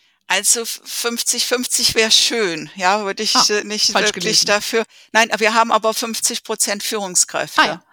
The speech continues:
Speaker 2: also
Speaker 1: sind
Speaker 2: noch besser.
Speaker 1: Frauen.
Speaker 2: Krass.
Speaker 1: Ja, und das
Speaker 2: Hm.
Speaker 1: ist ja schon mal ein guter Schritt.
Speaker 2: Mhm.
Speaker 1: Und
Speaker 2: Viel mehr
Speaker 1: ich,
Speaker 2: als alle anderen.
Speaker 1: ich, ich find's auch wichtig, ja, wenn du das, es klagen ja viele Asset Manager oder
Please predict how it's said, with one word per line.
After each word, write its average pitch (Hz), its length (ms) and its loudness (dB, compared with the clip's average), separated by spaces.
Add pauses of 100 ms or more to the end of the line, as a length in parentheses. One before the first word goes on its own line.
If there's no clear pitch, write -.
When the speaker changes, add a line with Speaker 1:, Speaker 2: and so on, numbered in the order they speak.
(120)
Speaker 2:
also 214 140 0
Speaker 1:
sind 180 100 0
Speaker 2:
noch 285 140 0
besser. 151 140 4
Speaker 1:
Frauen. 151 260 -2 (340)
Speaker 2:
Krass. - 160 0
Speaker 1:
Ja, 170 120 4
und - 520 -6 (100)
das 208 200 2
Speaker 2:
Hm. 185 60 -2
Speaker 1:
ist - 140 4
ja 214 140 2
schon 214 220 2
mal 208 180 -2
ein 208 120 -10
guter 208 300 -6
Schritt. - 520 0 (380)
Speaker 2:
Mhm. 208 540 -4
Speaker 1:
Und 202 280 0
Speaker 2:
Viel 247 160 2
mehr 262 120 2
Speaker 1:
ich, 240 60 4
Speaker 2:
als 269 160 0
alle 233 200 4
anderen. 226 420 0
Speaker 1:
ich, - 320 0
ich - 180 4
find's 226 280 2
auch 294 200 6
wichtig, 240 400 2 (240)
ja, 202 160 6
wenn 220 120 2
du 214 100 0
das, 202 300 2 (220)
es 190 340 2
klagen 202 440 2
ja 196 140 4
viele 196 340 -2
Asset 185 360 -2
Manager 185 600 -2
oder 175 260 -4